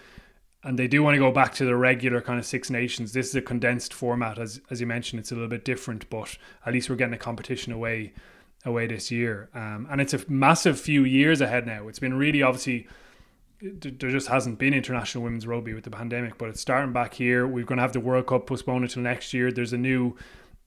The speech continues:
W X V competition to come in twenty twenty-three. There's talk of a Lions tour even in women's rugby, although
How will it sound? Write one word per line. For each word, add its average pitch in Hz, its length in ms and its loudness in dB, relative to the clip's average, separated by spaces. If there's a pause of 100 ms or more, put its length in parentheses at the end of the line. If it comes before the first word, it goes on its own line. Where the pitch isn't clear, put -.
(140)
W 127 320 4
X 120 220 0
V 131 160 4
competition 123 520 -2
to 113 60 -8
come 127 180 0
in 120 60 0
twenty 127 300 -2
twenty-three. 127 600 -2
There's 117 160 -4
talk 131 280 4
of 120 80 -2
a 120 40 2
Lions 131 440 2
tour 135 220 2
even 127 220 2
in 127 100 -2
women's 127 260 -2
rugby, 123 320 0
although 117 380 -4